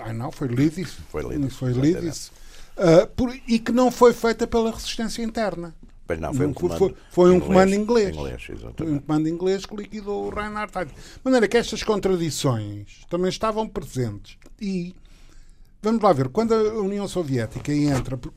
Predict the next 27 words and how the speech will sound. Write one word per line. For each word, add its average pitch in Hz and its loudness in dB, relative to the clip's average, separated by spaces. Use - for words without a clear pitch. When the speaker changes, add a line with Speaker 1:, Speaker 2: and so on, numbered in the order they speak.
Speaker 1:
como 233 0
é 247 0
que 247 -16
se - -14
justifica, 190 -6
por 165 -2
exemplo, 131 -2
que 156 -2
já 196 0
estava 202 0
assinada 180 -2
a 160 -2
paz, 110 -4
não 113 -8
é? 117 -2
Em 165 4
Berlim 165 2
e 170 6
ainda 175 4
se - -6
combatia 156 2
em 143 4
Budapeste. 127 -4
Não 110 -6
é? - -10
Speaker 2:
Pois. - -16
Speaker 1:
Ah, 147 6